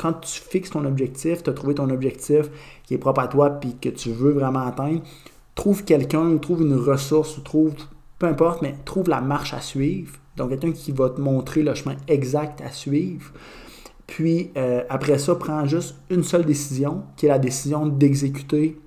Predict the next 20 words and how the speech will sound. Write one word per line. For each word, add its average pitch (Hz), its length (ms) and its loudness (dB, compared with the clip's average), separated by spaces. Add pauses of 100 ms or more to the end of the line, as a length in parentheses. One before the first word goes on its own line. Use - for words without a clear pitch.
(200)
ce - 60 -20
que - 100 -2
la 123 120 -4
personne 147 580 -2
ou 139 60 0
ce 135 80 -6
que 131 80 0
le 120 140 2
livre 139 340 4
ou - 20 -6
ce - 80 -10
que 139 80 0
la 117 140 0
ressource 139 480 0
va 127 100 -4
te 120 60 -8
dire 131 160 -2
de 117 80 -4
faire. - 260 -12 (640)
Donc, 120 160 -8